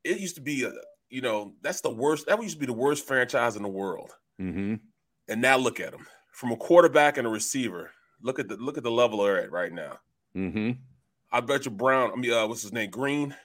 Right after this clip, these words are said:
Speaker 1: I bet you Green's pissed off now. I know he wish he would've
Speaker 2: Yeah, he,
Speaker 1: stayed there.
Speaker 2: he's ki-, he's kinda looking shot.
Speaker 1: I mean, wh-,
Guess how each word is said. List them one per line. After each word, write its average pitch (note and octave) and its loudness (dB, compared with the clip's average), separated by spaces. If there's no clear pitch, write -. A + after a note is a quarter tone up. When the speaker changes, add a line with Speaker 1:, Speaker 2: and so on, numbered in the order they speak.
Speaker 1:
I A#2 -10
bet A#2+ -4
you G#2+ -10
Green's C3 -2
pissed - -2
off B2 4
now. A#2+ 0
I F2+ -10
know A2+ -4
he A#2+ -2
wish C3 -4
he C3+ -8
would've A2 4
Speaker 2:
Yeah, G#2 10
he, C3+ 8
Speaker 1:
stayed A2 0
there. B2+ 8
Speaker 2:
he's F#2+ 0
ki-, - -2
he's B2+ 0
kinda A2 0
looking F#2 -2
shot. C#2+ -2
Speaker 1:
I E3+ -2
mean, F#3 -2
wh-, - -6